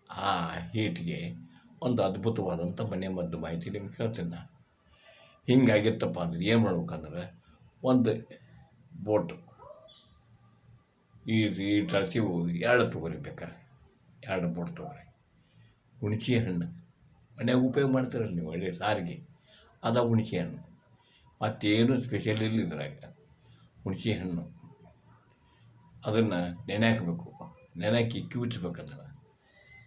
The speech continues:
ರಬಟಿ ಬರೋ ತನಕನೂ, ಇದು ಬರೋ ತನಕನೂ, ಅದು ಚಟ್ಟಿ ಬರೋ ತನಕನೂ, ರಸ ಬರೋ ತನಕನೂ ಹೀಗೆ ಕಿವುಚ್ಬೇಕು ಅದನ್ನು ನೀರಾಗ ಹಾಕಿ.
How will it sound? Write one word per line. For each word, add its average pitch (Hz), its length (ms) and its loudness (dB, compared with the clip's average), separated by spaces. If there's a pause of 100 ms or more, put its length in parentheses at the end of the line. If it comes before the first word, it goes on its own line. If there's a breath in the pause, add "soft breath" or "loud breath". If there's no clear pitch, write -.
(380 loud breath)
ರಬಟಿ 92 300 -2
ಬರೋ 87 240 -2
ತನಕನೂ, 85 640 -2
ಇದು 85 180 -4
ಬರೋ 85 300 -2
ತನಕನೂ, 85 800 -6
ಅದು 73 520 -12 (720 soft breath)
ಚಟ್ಟಿ 90 340 -4
ಬರೋ 87 240 -2
ತನಕನೂ, 90 400 -2 (240)
ರಸ 87 140 -8
ಬರೋ 87 280 -2
ತನಕನೂ 87 440 -4
ಹೀಗೆ 92 360 -8
ಕಿವುಚ್ಬೇಕು 90 360 -2
ಅದನ್ನು - 340 -16
ನೀರಾಗ 87 300 -4
ಹಾಕಿ. 147 300 -12